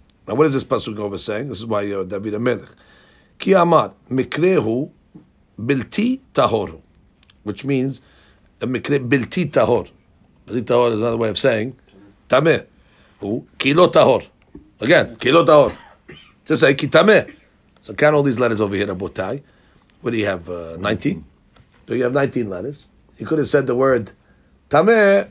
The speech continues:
so basically you added sixteen letters more than you could have, should have written. Tanya Debe Rabbi Yishmael.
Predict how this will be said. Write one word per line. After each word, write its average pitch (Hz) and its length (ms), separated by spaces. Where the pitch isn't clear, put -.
so - 160
basically 151 440
you 139 60
added 135 200
sixteen 151 360
letters 139 520
more 143 340
than 123 360
you 98 80
could 107 160
have, 87 160
should 95 140
have 85 120
written. - 160
Tanya 156 580
Debe 143 540
Rabbi 120 200
Yishmael. 110 540